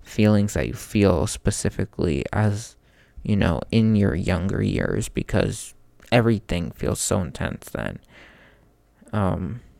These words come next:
yeah. Some of Elio's songs also have pop elements. She is definitely someone I'd recommend who likes that kind of music and songwriting. So yeah. Ooh. Very,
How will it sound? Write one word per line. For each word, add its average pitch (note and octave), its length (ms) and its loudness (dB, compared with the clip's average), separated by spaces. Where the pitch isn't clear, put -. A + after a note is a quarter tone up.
yeah. A#2+ 400 -2
Some A#2 280 4
of B2 140 8
Elio's A2+ 360 6
songs G#2 440 4
also G#2+ 300 4
have G2+ 220 6
pop - 380 2
elements. G#2+ 840 4
She - 240 2
is G#2 120 4
definitely A#2 600 2
someone G#2+ 420 4
I'd G2+ 200 4
recommend G2+ 580 4
who G#2 80 4
likes - 580 2
that - 260 0
kind G#2 340 2
of G2 100 0
music - 540 0
and G2+ 140 0
songwriting. G2 840 -2
So - 160 2
yeah. G2+ 280 6
Ooh. A#2+ 500 -2
Very, A#2 500 6